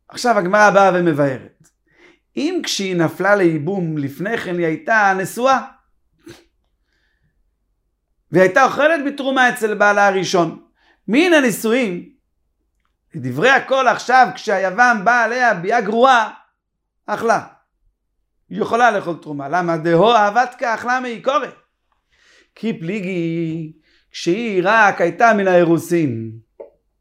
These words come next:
צריך לדעת, אדם שמקדש אישה, מדין תורה הוא כבר יכול לתת לה תרומה. אם הוא כהן, הוא יכול להכיל אותה תרומה. אבל מדרבנן לא אוכלים תרומה עד הנישואים. שמה היא תשקה את אח-, בבית אבא שלה שמה, את אחיה ואחיותיה.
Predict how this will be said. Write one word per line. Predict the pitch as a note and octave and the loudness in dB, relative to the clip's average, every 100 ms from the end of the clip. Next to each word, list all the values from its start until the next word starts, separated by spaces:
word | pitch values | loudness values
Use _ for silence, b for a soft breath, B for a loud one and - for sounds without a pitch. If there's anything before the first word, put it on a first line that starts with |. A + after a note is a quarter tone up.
| _ _ | _ _
צריך | F3+ G#3 | -6 0
לדעת, | G3 F3+ G3+ F3 | 0 2 2 2
אדם | D#3+ G#3+ G#3+ | -2 -2 -4
שמקדש | - F#3+ F3 E3+ D3 F#3+ A#3 G3 | -4 -2 -2 -2 0 2 2 -2
אישה, | D3 A#3 A3 F#3+ | -6 0 0 0
מדין | F3+ F3 B3 | -4 -4 -6
תורה | A#3 B3 B3+ | 0 2 4
הוא | A#3 | 4
כבר | G#3+ | 2
יכול | G#3+ B3 A#3+ | 0 0 -4
לתת | A#3+ G#3+ | -2 -4
לה | G3 | -4
תרומה. | - D#3+ D3 - _ _ _ - | -6 -8 -8 -12 _ _ _ -6
אם | F3 | -2
הוא | E3+ | -2
כהן, | F#3 A3+ C4 C4+ | -2 -2 -2 -2
הוא | |
יכול | A3 A#3+ | -2 0
להכיל | A#3+ G#3+ F#3 | 0 0 -2
אותה | - | -4
תרומה. | C#3+ C3 A#2+ - _ b b b b b | -10 -8 -12 -14 _ b b b b b
אבל | G#3 A3+ | 2 4
מדרבנן | A3 A3+ A3 A#3+ D4 C#4+ C4+ | 4 4 4 4 4 2 4
לא | C#4+ | 4
אוכלים | - C#4 B3+ | 2 -4 -8
תרומה | C4+ C#4 C4 | -6 -2 -2
עד | B3+ | 0
הנישואים. | B3+ A3+ A3+ F#3 C#3+ - _ _ _ _ _ _ _ | -2 -4 -6 -6 -8 -14 _ _ _ _ _ _ _
שמה | - C4+ C4+ B3+ | -6 -4 0 0
היא | B3 A3 | 0 -2
תשקה | G#3+ - - G#3+ | -4 -4 0 0
את | G#3 | 2
אח-, | F3+ - - C3 - _ _ C#3+ | -2 -2 -10 -14 -14 _ _ -4
בבית | D3+ G3 G#3 | 0 2 2
אבא | G#3+ | 2
שלה | D#3+ F3 D#3 | 0 -2 -2
שמה, | D#3 D3+ | -2 -4
את | D3 D3+ | -4 -4
אחיה | F3+ G3+ E3 | 2 2 2
ואחיותיה. | D3+ D3 D3 F#3+ | -4 -6 -6 -6